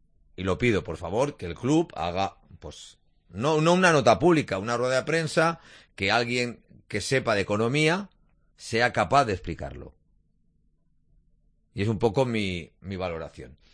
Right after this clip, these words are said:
Bueno, no voy a seguir más porque si no, pero antes, yo sé que Vicente Sauqué quiere hacer una dedicatoria, pero antes de la dedicatoria me gustaría que tuvierais un poco ese recuerdo también, luego hablaremos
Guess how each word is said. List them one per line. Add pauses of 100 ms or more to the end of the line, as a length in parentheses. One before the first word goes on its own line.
(360)
Bueno,
no
voy
a
seguir
más
porque
si
no, (720)
pero
antes,
yo
sé
que
Vicente
Sauqué
quiere
hacer
una
dedicatoria, (280)
pero
antes
de
la
dedicatoria
me
gustaría
que
tuvierais
un
poco
ese
recuerdo
también,
luego
hablaremos